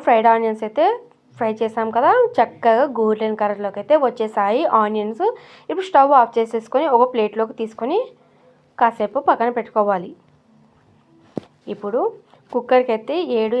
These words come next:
ఎనిమిది విజిల్ అయితే వచ్చేసాయి. స్టవ్ ఆఫ్ చేసేసుకొని పూర్తిగా ప్రెషర్ పోయిన తర్వాత ఓపెన్ చేసి చూద్దాం.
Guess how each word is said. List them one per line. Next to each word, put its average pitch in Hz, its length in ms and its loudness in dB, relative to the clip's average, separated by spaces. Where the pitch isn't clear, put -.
ఎనిమిది 214 360 -6
విజిల్ 226 340 -2
అయితే 220 220 -2
వచ్చేసాయి. 233 640 0
స్టవ్ 269 280 4
ఆఫ్ 226 180 0
చేసేసుకొని 220 600 -6
పూర్తిగా 247 480 2
ప్రెషర్ 240 320 0
పోయిన 220 260 -4
తర్వాత 202 360 -2
ఓపెన్ 226 340 0
చేసి 208 280 -8
చూద్దాం. 226 360 -2